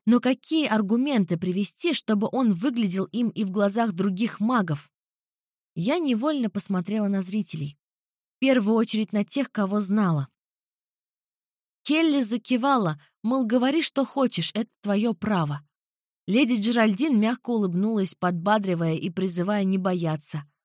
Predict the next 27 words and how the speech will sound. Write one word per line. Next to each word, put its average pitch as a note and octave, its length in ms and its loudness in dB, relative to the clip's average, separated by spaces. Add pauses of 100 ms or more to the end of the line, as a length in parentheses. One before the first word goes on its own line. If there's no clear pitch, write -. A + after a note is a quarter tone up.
(540)
А F3 140 -2
леди G3 300 0
Стоун... G#3 640 -2 (640)
Она A3+ 260 -2
смотрела B3 520 -2
строго — F#3 600 -4 (480)
В F#3+ 60 0
ее B3+ 180 2
глазах A#3+ 420 2
сейчас B3+ 420 -4
не A3+ 120 -2
отражалось A3+ 640 -2
и A#3 80 -4
намека A#3 540 -2
на G#3+ 160 0
поддержку. F#3 720 -4 (640)
Может, F#3 320 -2
я D#3+ 160 0
ошиблась? A3 600 -4 (480)
И F3+ 100 -4
она G3+ 320 4
пришла G3 420 -2
сюда F#3 360 0
вовсе G3 480 -2
не G3 120 0
ради F#3 280 -2
меня? G#3 360 -2